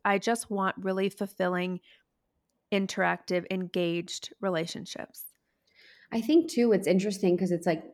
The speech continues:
Speaker 2: when we say that, 'cause I catch myself saying, it's like, not 'cause I need something, but it's like,
Speaker 1: Yeah.
Speaker 2: it's not bad for you to have needs.
Speaker 1: Oh,
Speaker 2: Like, it's
Speaker 1: totally.
Speaker 2: actually good that you have needs and good you have standards. And I think your examples are beautiful. And,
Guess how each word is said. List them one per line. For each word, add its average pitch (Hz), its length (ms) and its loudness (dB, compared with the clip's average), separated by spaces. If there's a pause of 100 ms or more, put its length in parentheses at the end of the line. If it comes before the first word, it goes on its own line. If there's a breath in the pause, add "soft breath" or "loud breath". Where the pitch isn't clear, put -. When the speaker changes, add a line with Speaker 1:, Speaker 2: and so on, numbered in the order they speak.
Speaker 2:
when 185 180 4
we 185 100 8
say 180 260 4
that, 165 380 4 (120)
'cause 185 120 -6
I 175 140 4
catch 185 240 -2
myself 175 260 -2
saying, 180 160 2
it's 180 120 -2
like, 190 100 0
not 233 180 0
'cause 254 140 2
I 220 100 4
need 196 280 4
something, 165 380 0
but 170 100 2
it's 170 160 2
like, 165 260 2 (140)
Speaker 1:
Yeah. 208 240 -8
Speaker 2:
it's 208 200 4
not 233 320 0
bad 196 380 4
for 208 100 -2
you 196 160 4
to 190 60 4
have 175 220 0
needs. 165 520 2 (360 soft breath)
Speaker 1:
Oh, 220 220 4
Speaker 2:
Like, 202 160 8
it's 185 160 2
Speaker 1:
totally. - 120 2
Speaker 2:
actually - 300 0 (100)
good 196 220 8
that 190 140 4
you 185 120 4
have 170 220 0
needs 180 380 4
and 180 160 4
good 170 200 4
you 185 100 4
have 170 200 2
standards. 180 680 2
And 170 220 2 (340 loud breath)
I 202 80 2
think 240 220 2
your 247 120 8
examples 185 480 2
are 175 100 6
beautiful. 175 580 2
And, 160 120 2